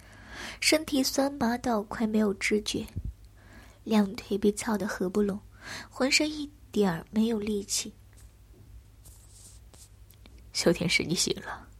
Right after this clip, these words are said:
Speaker 1: 齐豫俊雅的脸上是春情满足后的赤足。他摸着她的头发，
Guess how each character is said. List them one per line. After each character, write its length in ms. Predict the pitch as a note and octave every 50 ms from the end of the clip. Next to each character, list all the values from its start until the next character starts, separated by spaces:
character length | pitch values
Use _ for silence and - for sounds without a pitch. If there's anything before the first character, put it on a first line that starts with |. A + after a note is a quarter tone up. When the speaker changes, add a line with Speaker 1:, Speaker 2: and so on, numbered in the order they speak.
| - - - - - - - - - - - - - - - - - - - - -
Speaker 1:
齐 240 | - - C4 B3+
豫 160 | B3 C4 C4 B3+
俊 280 | - - C4+ B3+ A#3+
雅 100 | A#3 A3+
的 100 | G#3+ A3+
脸 320 | A3+ A3+ A3 G#3 G3+ G#3 A3
上 440 | - - A#3+ A3 G#3 G#3 G#3 - - - - - -
是 180 | - - C4+ C#4
春 320 | - - - - D4+ D#4 -
情 260 | - - C4+ C4 C#4
满 260 | C4+ A#3+ G#3+ G3+ A3+
足 300 | - - A3+ A3 A3+ B3+
后 340 | B3+ - - - - B3+ A#3+
的 140 | A3+ G#3+ A3+ - - - - - - - - - - - - - - - - - - - - - - - - - - - - - - - - - - - - - - - - - - - - - - - - - - - - - - - - - - - - - - - - - - - - - - - - - - - - _ -
赤 260 | - - D4+ C4 A#3 - -
足。 300 | - - - G#3 G#3 B3 - - - - - - - - - - - - - - - - - - - - -
他 120 | - C#4+
摸 220 | C#4 C#4 C#4+ C#4+
着 140 | C#4+ - B3
她 180 | A#3+ - C#4 C#4
的 120 | C4+ A#3
头 420 | A3+ - - - A3+ G3+ F#3+ G3 A3
发， 540 | - - - A#3+ A#3 - - - - -